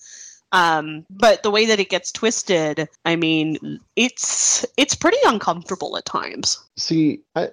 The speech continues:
Speaker 2: I didn't really care for that, that part of the story. That's where it got a little, um,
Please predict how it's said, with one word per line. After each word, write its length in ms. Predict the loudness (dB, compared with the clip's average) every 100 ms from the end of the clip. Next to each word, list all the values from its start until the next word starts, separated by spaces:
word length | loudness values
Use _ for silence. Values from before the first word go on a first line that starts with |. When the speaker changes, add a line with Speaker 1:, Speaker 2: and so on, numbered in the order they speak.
| _
Speaker 2:
I 100 | -6
didn't 200 | -2 2 2
really 200 | 2 2
care 260 | 2 2
for 160 | 4 4
that, 320 | 4 2 -2 -2
that 200 | 0 2
part 220 | 2 2
of 100 | 0
the 120 | -2
story. 340 | -2 0 2
That's 200 | 2 0
where 180 | 2 2
it 80 | 4
got 140 | 2
a 40 | 2
little, 680 | -2 0 0 2 2 2 0
um, 500 | -2 0 0 -2